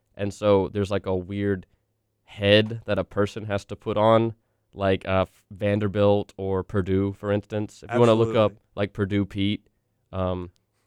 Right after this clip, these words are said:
Speaker 1: I mean, if, if you're a light sleeper, I wouldn't look it up, but, uh, I think Purdue Pete, the fact that his head isn't cloth, but kind of like a hard-looking plasticky ceramic, definitely contributes to the scariness.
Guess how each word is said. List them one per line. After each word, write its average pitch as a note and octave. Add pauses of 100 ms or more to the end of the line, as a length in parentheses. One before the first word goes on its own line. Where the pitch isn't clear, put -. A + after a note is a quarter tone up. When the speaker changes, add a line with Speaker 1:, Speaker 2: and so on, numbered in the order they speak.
(140)
Speaker 1:
I G2
mean, F#2
if, G#2+
if A2
you're A#2
a G#2
light G#2
sleeper, G#2+
I A2
wouldn't G#2+
look A2
it A2
up, A2+
but, G2 (480)
uh, F#2+
I G2+
think B2
Purdue G2+
Pete, G2 (300)
the A2+
fact F3+
that G3+
his C#3+
head C3+
isn't A#2+
cloth, G#2+
but G2+
kind G#2+
of G2+
like G2+
a F#2
hard-looking G2+ (120)
plasticky G2
ceramic, F#2+ (600)
definitely A2
contributes G#2
to A2+
the G2
scariness. G2+